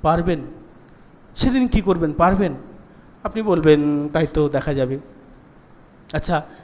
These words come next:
আজকে যদি আপনার ছেলে ঘরের মধ্যে শুয়ে আছে, ঘরের মধ্যে শুয়ে আছে, এমতো অবস্থায় ওই ঘরে আগুন লেগে গেছে,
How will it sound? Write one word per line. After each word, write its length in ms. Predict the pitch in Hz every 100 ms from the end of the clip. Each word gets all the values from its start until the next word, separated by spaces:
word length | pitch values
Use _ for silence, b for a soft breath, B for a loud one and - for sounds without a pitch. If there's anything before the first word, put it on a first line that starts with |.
| B -
আজকে 380 | 151 - - 220
যদি 240 | 202 175
আপনার 360 | 156 214 165 151
ছেলে 360 | - 151 139 143 B - 135
ঘরের 320 | 143 151 143
মধ্যে 320 | 139 139 151
শুয়ে 320 | - 143 131
আছে, 280 | 131 123 - - - b b b - - - - - - - -
ঘরের 440 | 120 151 160 175
মধ্যে 440 | 190 180 - 226 320
শুয়ে 360 | - - 151 123
আছে, 220 | 117 - - - B B -
এমতো 340 | 147 160 180 185
অবস্থায় 440 | 175 170 - 170
ওই 100 | 156
ঘরে 240 | 139 151
আগুন 320 | 135 139 156 147
লেগে 240 | 139 123
গেছে, 300 | 120 123